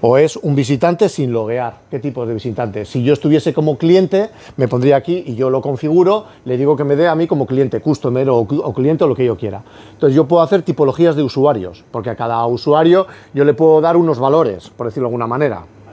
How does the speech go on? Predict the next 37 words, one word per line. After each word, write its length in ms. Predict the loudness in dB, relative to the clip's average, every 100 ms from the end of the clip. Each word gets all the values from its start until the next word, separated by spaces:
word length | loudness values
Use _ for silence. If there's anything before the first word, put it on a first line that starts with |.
| -20 -20 -20 -20 -20 _ -20 -20 -20 -20 -20 -20 -10
Entonces 300 | 0 2 4
yo, 260 | 4 2 0 -10 _
eso 220 | -6 -2
luego, 400 | 2 2 2 -2 -8 _ _ -6
marketingianamente 880 | -2 -2 -4 -2 -2 0 0 2
hablando, 500 | 2 2 2 2 0 -10 _ _ _ _ _ _
está 280 | -12 -4 0
bien 240 | 4 4 2
para 120 | -2
saber 260 | 0 0 0
cómo 160 | -2
se 120 | -2
comportan 480 | -2 0 0 0 -4
una 180 | -2 -2
tipología 380 | -2 -2 0 2
de 60 | 2
usuarios, 580 | 4 2 4 2 0 -6 -20 -16 -4
o 140 | 0
los 280 | 2 2 0
unifico 600 | 0 0 0 0 2 2
por 200 | 2 4
empresa, 680 | 2 2 2 2 2 2 0 -8 -10
o 100 | -8
los 100 | -6
unifico 360 | -8 -6 -4 -2
por 140 | -2
región, 480 | -2 2 4 4 2
o 80 | 0
por 120 | -2
lo 80 | -2
que 100 | -2
a 40 |
mí 140 | -2 0
me 100 | 0
dé 80 |
la 140 | 0 -2
gana. 260 | -8 -12